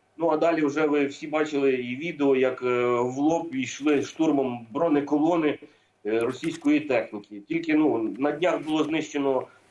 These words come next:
горизвісний їхній бронеавтомобіль «Тайфун», який вони хотіли застосувати під час, е, штурмових дій. Ну, а в попередні дні було знищено чотири танки, які були обшиті бронею, чи чим попало, який ми називаємо танк «Сарай» чи танк «Черепаха».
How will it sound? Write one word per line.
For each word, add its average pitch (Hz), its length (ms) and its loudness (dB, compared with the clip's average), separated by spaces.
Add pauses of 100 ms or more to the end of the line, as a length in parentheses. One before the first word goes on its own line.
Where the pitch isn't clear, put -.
(220)
горизвісний 147 680 0
їхній 143 640 -2
бронеавтомобіль 143 800 0
«Тайфун», 160 560 -2
який 139 200 -4
вони 147 180 0
хотіли 147 340 -4
застосувати 135 640 -4
під 127 200 -12
час, 135 320 -2
е, 123 140 0
штурмових 135 560 0
дій. 131 320 -2 (540)
Ну, 185 200 2
а 156 140 4
в 143 100 -6
попередні 160 560 0
дні 160 220 0
було 143 280 0
знищено 143 600 -2
чотири 139 500 0
танки, 135 580 -2
які 117 260 -6
були 123 240 0
обшиті 120 680 -2 (100)
бронею, 143 540 2
чи - 120 -16
чим 135 280 -4
попало, 131 460 0
який 123 260 -8
ми 120 100 -10
називаємо 120 440 -2
танк 127 280 -2
«Сарай» 143 500 0
чи 123 60 -10
танк 123 260 -4
«Черепаха». 123 680 -2